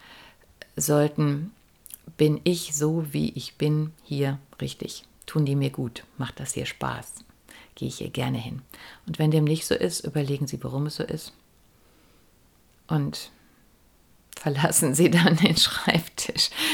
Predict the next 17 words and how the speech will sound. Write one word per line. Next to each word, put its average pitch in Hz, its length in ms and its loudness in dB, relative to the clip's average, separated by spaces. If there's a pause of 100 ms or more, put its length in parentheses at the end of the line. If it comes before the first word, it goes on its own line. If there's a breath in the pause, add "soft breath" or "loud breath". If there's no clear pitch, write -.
(220 loud breath)
wenn 143 160 2
das - 180 0
alles 131 300 -4
nicht 123 220 -2
mehr - 100 -6
passt. - 440 -12 (1080 loud breath)
So, - 160 8
jetzt 262 200 4
bin 208 120 6
ich 208 100 4
wieder 170 160 2
herrlich 226 380 2
von 185 240 0
Hölzchen 196 340 0
auf 165 100 2
Stöckchen 196 600 4
gekommen 185 460 4